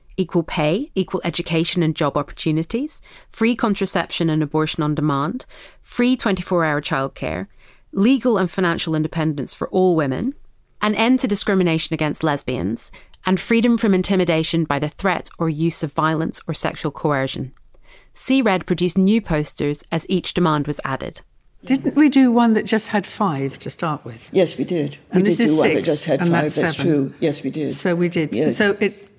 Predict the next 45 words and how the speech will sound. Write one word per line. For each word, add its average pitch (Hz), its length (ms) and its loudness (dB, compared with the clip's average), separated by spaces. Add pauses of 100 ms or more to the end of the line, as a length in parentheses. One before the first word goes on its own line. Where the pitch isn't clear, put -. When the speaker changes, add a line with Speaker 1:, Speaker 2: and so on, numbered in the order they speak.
Speaker 3:
Yeah. 170 180 0
Speaker 2:
you 226 80 4
know, 156 180 0 (120)
even 220 200 2
before 190 280 0
we'd 185 180 -2
finished - 340 0
Speaker 3:
Yes, 143 200 2
Speaker 2:
printing 185 320 0
that 160 140 4
Speaker 3:
yes. 143 40 2
Speaker 2:
one, 160 140 0
there 156 100 -2
was 151 120 -4
something 170 200 2
Speaker 3:
Yeah. 160 80 2
Speaker 2:
else 156 140 0
to 151 160 -4
add. 151 180 -4
So 151 260 -4 (140)
Speaker 3:
Mm. 156 440 2 (180)
Speaker 2:
ended 196 280 4
up - 140 -2
with 170 220 -4
the 170 80 -6
full 143 320 -4 (100)
seven. 165 640 -6 (460)
Speaker 1:
If 277 100 -2
you 330 80 4
do 311 140 4
a 214 40 2
quick - 260 -2
internet 196 440 0
search, - 460 -2
you'll 190 160 2
soon 247 320 2
turn 190 200 0
up 160 140 -2
a 170 40 0
wide 160 340 2
range 143 260 -2
of 139 60 -6
See - 220 -2
Red 127 220 -6
posters, - 540 -4